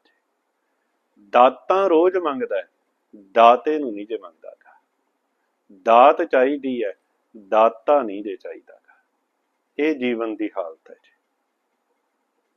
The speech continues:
"ਨਾਨਕ ਮੁਕਤ ਤਾਹੇ ਤੋਂ ਮਾਨੋ, ਜੇ ਕਟ ਰਾਮ ਸਮਾਵੇ।" ਅਖੀਰ ਦੇ ਉੱਤੇ ਗੁਰੂ ਤੇਗ ਬਹਾਦਰ ਸਾਹਿਬ ਮਹਾਰਾਜ ਨੇ ਦੱਸਿਆ, ਕਹਿਣ ਲੱਗੇ, "ਭਾਈ, ਉਸੇ ਨੂੰ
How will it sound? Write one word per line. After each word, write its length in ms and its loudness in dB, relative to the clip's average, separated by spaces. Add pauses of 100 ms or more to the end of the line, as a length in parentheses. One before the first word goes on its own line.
(560)
"ਨਾਨਕ 760 0 (260)
ਮੁਕਤ 500 -6
ਤਾਹੇ 420 2
ਤੋਂ 240 -2
ਮਾਨੋ, 600 -6 (120)
ਜੇ 200 0
ਕਟ 260 -4
ਰਾਮ 300 -8
ਸਮਾਵੇ।" 360 -20 (1000)
ਅਖੀਰ 280 0
ਦੇ 120 -2
ਉੱਤੇ 340 -2
ਗੁਰੂ 180 -4
ਤੇਗ 320 -4
ਬਹਾਦਰ 260 -2
ਸਾਹਿਬ 260 -8
ਮਹਾਰਾਜ 400 -6
ਨੇ 100 -20
ਦੱਸਿਆ, 460 -8
ਕਹਿਣ 320 -10
ਲੱਗੇ, 240 -10
"ਭਾਈ, 480 -8 (880)
ਉਸੇ 480 -4
ਨੂੰ 340 -6